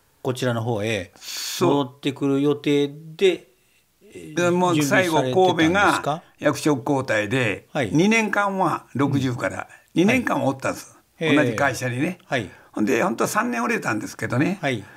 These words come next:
Speaker 2: で、まあ、もう家も建ててましたから、
Speaker 1: うん。
Speaker 2: だからこちらに帰ってきて、
Speaker 1: はい。
Speaker 2: のんびりと田舎暮らしをしようということで。
Speaker 1: はい。
Speaker 2: いうことでね。
Speaker 1: ええ、いや、あの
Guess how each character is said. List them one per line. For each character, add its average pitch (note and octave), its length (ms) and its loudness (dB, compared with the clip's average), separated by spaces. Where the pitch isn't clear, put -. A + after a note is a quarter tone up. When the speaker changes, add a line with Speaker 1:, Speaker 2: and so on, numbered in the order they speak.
Speaker 2:
で、 - 180 -2
ま - 260 -2
あ、 - 20 -8
も A#2 460 -2
う C3 40 -4
家 C#3+ 140 2
も G#2 140 -4
建 B2 160 -6
て C#3+ 100 -6
て C3 160 -6
ま B2+ 120 -4
し - 80 -8
た G2+ 80 -8
か G2+ 120 -6
ら、 G#2+ 240 -4
Speaker 1:
う - 20 -2
ん。 A2+ 280 -2
Speaker 2:
だ D3 120 -2
か C#3 100 0
ら A#2 240 -6
こ A2+ 100 -8
ち A#2+ 120 -12
ら G#2+ 100 -2
に G#2 100 -2
帰 G#2 120 -4
っ F#2+ 80 -4
て - 200 -14
き F2+ 120 -12
て、 G2 320 -4
Speaker 1:
は C#3+ 60 -2
い。 G2+ 260 -8
Speaker 2:
の B2 140 0
ん G#2+ 100 -2
び G#2 100 0
り A2+ 80 -2
と - 320 -4
田 A#2 60 -2
舎 G#2+ 120 -4
暮 G2 120 -6
ら - 60 -8
し - 160 -10
を F2+ 80 -4
し - 120 -8
よ G2+ 100 -4
う - 60 -6
と - 100 -16
い - 80 -18
う - 40 -20
こ - 120 -20
と - 80 -20
で。 - 80 -20
Speaker 1:
は D3 80 -2
い。 G#2 180 -6
Speaker 2:
い C#3+ 100 -2
う D3 60 0
こ - 100 -4
と - 140 -12
で - 140 -18
ね。 B2+ 240 -16
Speaker 1:
え F3+ 1040 -2
え、 G3+ 40 -6
い - 20 -4
や、 G3+ 160 -2
あ - 20 0
の G3+ 800 0